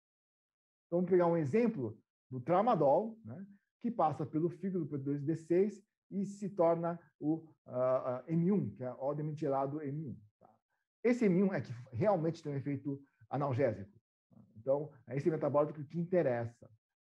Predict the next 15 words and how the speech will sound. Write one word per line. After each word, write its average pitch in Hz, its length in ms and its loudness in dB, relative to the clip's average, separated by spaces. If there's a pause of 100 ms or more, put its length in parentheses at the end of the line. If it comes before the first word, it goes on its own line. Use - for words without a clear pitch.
(100)
Então, 131 360 -6 (240)
o 113 140 -6
tramadol, 151 500 2
pra 190 200 0
funcionar, 175 640 -4
precisa 233 520 -2
ser 233 160 -2
metabolizado 165 800 -2
pelo, 147 220 -14
pro 135 240 -12
M 135 260 -8
um 160 140 -10
pra 135 140 -6
ele 143 100 -6
funcionar. 151 480 -14